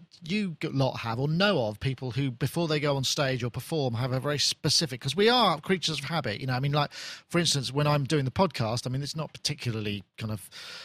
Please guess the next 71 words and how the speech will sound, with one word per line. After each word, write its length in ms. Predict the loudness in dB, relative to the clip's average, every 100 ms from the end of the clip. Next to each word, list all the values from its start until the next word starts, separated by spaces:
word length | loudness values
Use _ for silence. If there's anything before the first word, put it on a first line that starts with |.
| -6
like 180 | -4 -2
a, 260 | -2 -2 0
a, 40 | 2
a 40 |
major 320 | 6 6 6
performance, 560 | 2 2 0 2 -2 -2
but 180 | 0 0
it, 200 | -2 -6 -2
I 120 | 2
have 180 | 4 4
to 100 | 0
kind 180 | -2 -2
of 60 |
focus 480 | 0 2 2 2 0
and 80 | 2
zone 160 | 2 2
in. 140 | 2
If 160 | 0 2
I 100 | 4
get 200 | 2 2
people 260 | 0 2
coming 260 | 2 2 2
round 240 | 0 0
and 140 | 0 -2
sort 180 | -4
of 60 | 0
talking 300 | 0 0 -2
to 100 | 0
me 160 | 0 0
and 100 | 0
just 160 | -2
kind 120 | -4
of 60 | -4
trying 160 | -2 -2
to 40 |
make 160 | -2 -4
conversation, 480 | -4 -2 -2 -4 -10 -16 -20 -6
I 60 |
really 220 | 2 2 4
can't 240 | 4 4
handle 280 | 4 4 4
it. 60 | 2
I 120 | 2
need 140 | 2
to 60 | 2
sort 160 | 0
of 80 | 2
zone 360 | 4 6 8 6
in 100 | 4
on 100 | 4
what 140 | 4
I 60 | 4
gotta 200 | 2 0
do, 240 | 2 2
otherwise 420 | 4 2 2 0 0
I 120 | -2
just 300 | -2 -2 -2
lose 340 | 2 4 2
it 160 | 0 -4
and 100 | -6
I 60 | -6
can't 280 | -4 -6 -4
concentrate 440 | -6 -4 -4 -2
on 120 | -2 -2
what 100 | -2
I 60 |
need 160 | -2 0
to 60 |
do. 160 | 4 4
And 80 |
I, 80 | 6